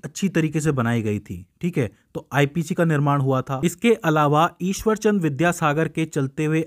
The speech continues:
आंदोलन के तहत विधवा पुनर्विवाह अधिनियम अठारह सौ छप्पन, ये भी इन्हीं के राज में बनाया गया था। तो ये जो पूछ लिया जाता है कि ये जो आंदोलन हुआ था विद्यासागर जी का, इसमें जो अधिनियम बना था अठारह सौ छप्पन में,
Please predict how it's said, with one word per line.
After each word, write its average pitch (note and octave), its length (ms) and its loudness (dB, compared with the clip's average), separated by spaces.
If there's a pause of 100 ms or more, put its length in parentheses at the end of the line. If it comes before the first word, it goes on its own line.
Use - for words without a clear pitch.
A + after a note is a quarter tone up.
आंदोलन C3+ 480 2
के F3 140 -2
तहत D3+ 520 -4 (100)
विधवा D#3 380 4
पुनर्विवाह D#3+ 640 4
अधिनियम D3+ 580 0
अठारह C#3 400 0
सौ D3 140 -2
छप्पन, C3+ 540 -4
ये B2 320 0
भी D3+ 240 2
इन्हीं D#3+ 360 0
के D#3 140 0
राज B2 280 2
में C3 160 0
बनाया G#2 320 -4
गया F#2+ 220 -8
था। - 220 -20 (400)
तो C#3+ 60 -2
ये C#3 220 2
जो F3+ 100 4
पूछ D#3+ 300 -4
लिया E3 180 2
जाता D3 300 0
है D3+ 140 2
कि D#3 140 -6
ये D#3+ 120 2
जो D#3 120 0
आंदोलन C3+ 340 2
हुआ C3+ 220 2
था C#3 120 0
विद्यासागर A#2 580 -2
जी G2+ 120 -6
का, A#2 240 -6 (440)
इसमें D3+ 300 0
जो D#3+ 100 4
अधिनियम D3 440 2
बना C3 180 0
था C#3 120 -4
अठारह B2 300 -2
सौ A#2 180 -8
छप्पन A2 220 -10
में, B2+ 240 -6